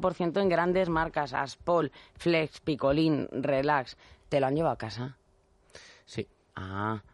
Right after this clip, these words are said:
Speaker 2: Me
Speaker 1: pues
Speaker 2: lo
Speaker 1: te
Speaker 2: llevaron a
Speaker 1: digo.
Speaker 2: casa, pero no me atendieron tan bien como atienden en El Corte Inglés,
Speaker 1: Pues claro.
Speaker 2: ni me cobraron,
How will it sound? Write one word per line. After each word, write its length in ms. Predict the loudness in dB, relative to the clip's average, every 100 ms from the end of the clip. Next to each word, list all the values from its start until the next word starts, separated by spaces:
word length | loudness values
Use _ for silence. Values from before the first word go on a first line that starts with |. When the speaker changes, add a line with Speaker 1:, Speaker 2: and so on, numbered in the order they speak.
| _
Speaker 2:
Me 80 | -8
Speaker 1:
pues 80 | -4
Speaker 2:
lo 40 | -2
Speaker 1:
te 40 |
Speaker 2:
llevaron 300 | 0 0 0
a 60 | 0
Speaker 1:
digo. 80 | -2
Speaker 2:
casa, 260 | -4 -6 -4
pero 220 | -2 -2
no 140 | -2
me 80 | -2
atendieron 500 | -2 -2 -2 -2 -2
tan 180 | -4 -2
bien 140 | -4
como 180 | -4 -4
atienden 340 | -2 -2 -2 -2
en 100 | -4
El 80 |
Corte 300 | -2 -4 -2
Inglés, 200 | -2 0
Speaker 1:
Pues 60 | 0
claro. 360 | 0 -2 -2 -4
Speaker 2:
ni 280 | -4 -2 0
me 160 | 0 -2
cobraron, 680 | -2 0 0 0 -2 -4